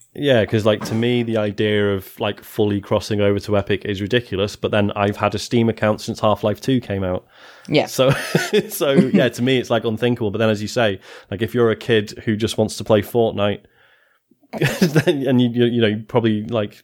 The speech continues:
Speaker 1: you know, don't necessarily already have a Steam account, yeah, you're gonna start with Epic, aren't you?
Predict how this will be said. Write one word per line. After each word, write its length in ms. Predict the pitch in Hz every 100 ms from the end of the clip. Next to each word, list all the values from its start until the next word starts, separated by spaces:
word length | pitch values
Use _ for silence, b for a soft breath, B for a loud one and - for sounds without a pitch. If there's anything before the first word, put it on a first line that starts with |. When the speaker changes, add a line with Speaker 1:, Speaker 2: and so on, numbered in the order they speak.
| -
Speaker 1:
you 120 | 123
know, 80 | 107
don't 180 | 117 110
necessarily 420 | 110 - 110 110
already 180 | 107 104
have 160 | 110 113
a 40 |
Steam 260 | - 120 117
account, 320 | - 92 104
yeah, 100 | 120
you're 120 | 104
gonna 100 | 107
start 440 | - - 113 104 92
with 120 | 101
Epic, 300 | 127 - -
aren't 200 | 110 -
you? 120 | -